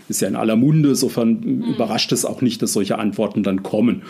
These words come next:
Speaker 1: Wenn man aber das konkrete Käuferverhalten dann vor Ort beobachtet, ähm, dann stellen wir fest, dass es durchaus auch andere Motive gibt, zu bestimmten Produkten zu greifen, die eben nichts mit, äh,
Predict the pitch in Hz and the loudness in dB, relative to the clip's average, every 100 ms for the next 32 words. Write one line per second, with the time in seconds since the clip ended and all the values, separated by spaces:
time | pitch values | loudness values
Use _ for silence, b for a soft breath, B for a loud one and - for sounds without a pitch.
0 | B B B - 104 110 110 101 104 101 | B B B -2 2 4 4 2 2 0
1 | - - - - _ - 101 - 98 104 | 0 -2 -4 -8 _ -2 0 0 2 0
2 | 101 107 101 101 - 98 104 98 - 98 | 0 0 0 -2 -4 -4 -2 -4 -2 -4
3 | 98 - - - 127 113 135 117 113 - | -2 -4 -4 -4 -4 0 2 2 -2 0
4 | 131 160 - B B B B - 120 117 | -2 -2 -4 B B B B -2 2 2
5 | 117 117 107 110 123 113 110 123 120 - | 2 0 -2 0 2 0 2 0 0 0
6 | 120 120 - 147 139 - 123 - 151 165 | 0 0 0 0 2 0 -2 0 2 4
7 | 139 143 135 B B B B 131 127 143 | 4 2 0 B B B B 0 2 0
8 | 135 120 135 139 - - 113 - 127 113 | 0 2 0 0 -4 -2 -2 0 0 -2
9 | 123 - 143 - - 123 - - 98 113 | -2 -2 -2 -2 -4 -4 -2 -4 -2 -2
10 | 120 139 117 135 127 143 160 - - - | 0 0 2 2 2 2 2 0 -4 0
11 | 123 117 - - - 110 101 | 2 0 -2 -4 0 2 2